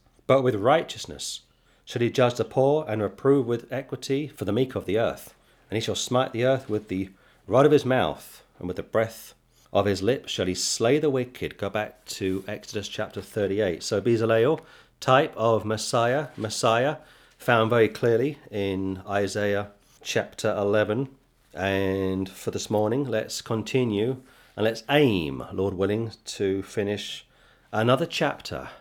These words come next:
from an almost two and a half year study. Exodus thirty-eight one. "And he made the altar of burnt offering of shittim wood. Five cubits was the length thereof, and five cubits the breadth thereof. It was four square,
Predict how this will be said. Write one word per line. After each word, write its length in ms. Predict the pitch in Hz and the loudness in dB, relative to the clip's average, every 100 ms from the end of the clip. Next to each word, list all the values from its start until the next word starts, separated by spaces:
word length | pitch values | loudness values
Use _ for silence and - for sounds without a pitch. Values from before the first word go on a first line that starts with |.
| _ | _
from 300 | - - 92 | -14 -6 -4
an 60 | 101 | -2
almost 520 | 98 95 - - - | -2 -4 -6 -14 -8
two 120 | 117 | -4
and 100 | 98 | -4
a 40 | |
half 280 | 101 95 - | -4 -4 -4
year 120 | 95 | -6
study. 580 | 92 - 101 90 71 69 - - - _ - | -6 -8 -6 -6 -6 -10 -16 -20 -20 _ -4
Exodus 480 | 107 107 98 101 - | -4 -4 -4 -4 0
thirty-eight 480 | 117 135 139 143 | 0 2 2 0
one. 440 | 127 107 76 69 - _ _ _ _ _ | -2 -2 -4 -8 -14 _ _ _ _ _
"And 120 | 98 | 0
he 40 | 101 | 2
made 200 | 117 113 | 2 4
the 100 | 117 | 4
altar 480 | 131 135 147 156 - | 4 2 0 0 -2
of 200 | 101 95 | -10 -6
burnt 260 | - 123 120 | 0 0 2
offering 320 | 123 120 143 | 0 0 -2
of 100 | - | -2
shittim 480 | - - 143 143 143 | -6 -2 -2 0 0
wood. 220 | 110 76 - _ _ _ _ - | 0 -2 -8 _ _ _ _ 0
Five 340 | 123 135 139 | 6 6 6
cubits 380 | 143 135 - - | 4 4 2 2
was 220 | 127 123 | 2 4
the 60 | 101 | 2
length 280 | 127 135 | 0 0
thereof, 480 | 117 120 143 170 - _ _ _ - | 0 2 2 -2 -6 _ _ _ -12
and 100 | - | -2
five 340 | 123 127 127 | 2 4 2
cubits 340 | 123 123 - | 0 2 0
the 80 | 95 | -4
breadth 320 | - 113 - | 0 0 0
thereof. 640 | 95 113 113 113 85 71 - _ _ _ | 0 2 4 4 4 0 -6 _ _ _
It 160 | 147 147 | 2 2
was 160 | 90 | 0
four 240 | - 139 165 | 4 4 4
square, 480 | - 143 131 76 | 0 0 2 0